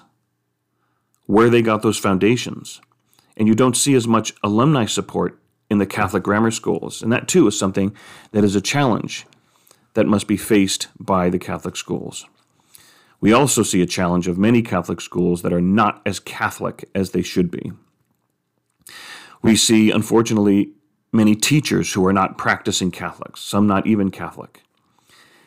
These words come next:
in which religion is taught simply as a academic subject, a classroom subject, where the main teacher of a given class level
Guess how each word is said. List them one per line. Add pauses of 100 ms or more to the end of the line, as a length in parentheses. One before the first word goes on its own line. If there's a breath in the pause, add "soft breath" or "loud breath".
(240 soft breath)
in
which (1040)
religion
is
taught
simply
as
a (340)
academic
subject, (680)
a
classroom
subject, (880 soft breath)
where
the
main
teacher
of
a
given
class
level